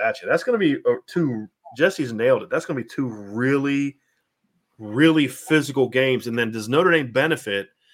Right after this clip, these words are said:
It's like this. Either U S C benefits because they got a taste of that physicality and it prepares them for Notre Dame, or what I think is gonna happen is kinda what happened to Syracuse against Notre Dame. It's like Clem-, Clemson softened them up,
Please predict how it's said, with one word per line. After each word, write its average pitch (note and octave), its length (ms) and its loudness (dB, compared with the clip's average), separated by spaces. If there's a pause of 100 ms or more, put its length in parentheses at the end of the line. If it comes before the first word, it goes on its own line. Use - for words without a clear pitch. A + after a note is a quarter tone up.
(120)
It's C3 160 -2
like F3+ 100 6
this. D3 220 0
Either C#3 240 2
U D3+ 260 2
S G3+ 140 0
C G3 140 -2
benefits D3 460 -2
because B2+ 600 2 (260)
they C#3+ 80 -4
got D3 160 4
a A#2 100 -2
taste F3 380 0
of C#3 80 -4
that C#3 180 -4
physicality C#3+ 580 -2
and C3 100 -8
it - 80 -12
prepares C3+ 400 -4
them C3 80 -10
for C3 80 -6
Notre C3 200 2
Dame, C3 300 -2
or C3+ 520 4 (400)
what B2 200 2
I A2 60 0
think G#3+ 260 -2
is D3+ 120 -4
gonna C3 180 -4
happen A2+ 340 -2
is G2+ 100 -12
kinda F3+ 300 -4
what C3 100 -4
happened A#2+ 280 -4
to - 40 -14
Syracuse D3 600 -4
against A2+ 240 -12
Notre G2+ 160 -12
Dame. F2 200 -16 (720)
It's - 100 -10
like A#2+ 120 -2
Clem-, E3 400 0
Clemson E3+ 460 0
softened E3 400 2
them C3 140 2
up, - 400 2